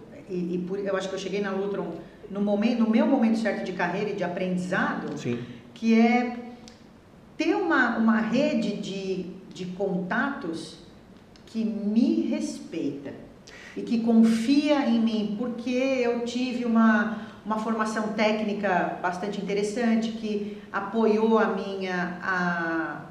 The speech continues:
Speaker 1: a minha ação comercial.
Speaker 2: Sim.
Speaker 1: Então, essa troca faz
Speaker 2: Eu acho
Speaker 1: a
Speaker 2: que você
Speaker 1: gente
Speaker 2: tem uma
Speaker 1: gerar
Speaker 2: capacidade muito
Speaker 1: confiança.
Speaker 2: boa de ge-, eu, eu,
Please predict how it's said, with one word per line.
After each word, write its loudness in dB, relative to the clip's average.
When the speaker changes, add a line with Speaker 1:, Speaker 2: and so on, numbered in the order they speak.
Speaker 1:
a -8
minha -4
ação 2
comercial. 0
Speaker 2:
Sim. -4
Speaker 1:
Então, -2
essa -4
troca 2
faz -2
Speaker 2:
Eu 4
acho 2
Speaker 1:
a 0
Speaker 2:
que 0
você 2
Speaker 1:
gente 2
Speaker 2:
tem 4
uma 8
Speaker 1:
gerar 6
Speaker 2:
capacidade 6
muito 2
Speaker 1:
confiança. 4
Speaker 2:
boa 10
de 0
ge-, -6
eu, 4
eu, 2